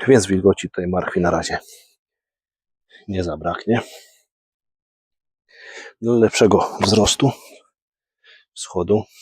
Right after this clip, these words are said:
można, można wysianą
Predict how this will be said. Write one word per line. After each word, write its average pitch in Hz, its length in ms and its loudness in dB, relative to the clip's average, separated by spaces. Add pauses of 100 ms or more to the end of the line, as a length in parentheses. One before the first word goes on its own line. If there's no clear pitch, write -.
(280)
można, 113 380 2 (4000)
można 104 320 -4
wysianą 101 460 -4